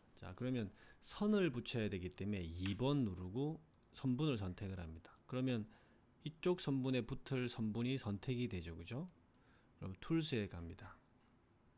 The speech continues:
그러면 여기 보시면 스티치 셀렉티드라는 게 있어요.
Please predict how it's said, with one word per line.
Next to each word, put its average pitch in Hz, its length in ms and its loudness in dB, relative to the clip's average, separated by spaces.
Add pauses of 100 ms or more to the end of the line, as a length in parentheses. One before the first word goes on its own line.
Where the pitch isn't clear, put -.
(920)
그러면 113 400 -2 (1800)
여기 131 160 2
보시면 104 560 0 (460)
스티치 - 580 0
셀렉티드라는 110 800 -2
게 85 120 -6
있어요. - 280 -12